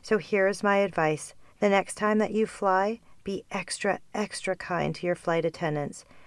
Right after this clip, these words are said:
Treat them well because you never know they may need to help you someday,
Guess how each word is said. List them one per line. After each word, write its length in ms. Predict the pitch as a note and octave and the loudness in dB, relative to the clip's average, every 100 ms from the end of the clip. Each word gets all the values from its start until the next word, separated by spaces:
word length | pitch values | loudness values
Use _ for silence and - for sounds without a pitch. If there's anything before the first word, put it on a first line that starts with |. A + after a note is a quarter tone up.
| - | -14
Treat 280 | - B3 A#3+ | 0 2 4
them 160 | A#3 G3+ | 2 6
well 240 | F#3 F3 | 6 4
because 300 | F#3 F3+ E3+ | 2 -6 -6
you 80 | G3 | -4
never 400 | F#3+ G3 G3 A3 | 0 2 2 2
know 360 | G3+ F3+ E3+ D#3+ - - | 4 4 2 -2 -10 -2
they 160 | F#3 G#3 | 0 2
may 160 | G3 | 2
need 200 | F3+ F3 | 2 -2
to 100 | F#3 | -2
help 280 | E3+ D#3+ - | -2 -2 -2
you 80 | E3+ | -6
someday, 600 | - D#3 D#3 D3 C3+ | -2 -2 0 -2 -2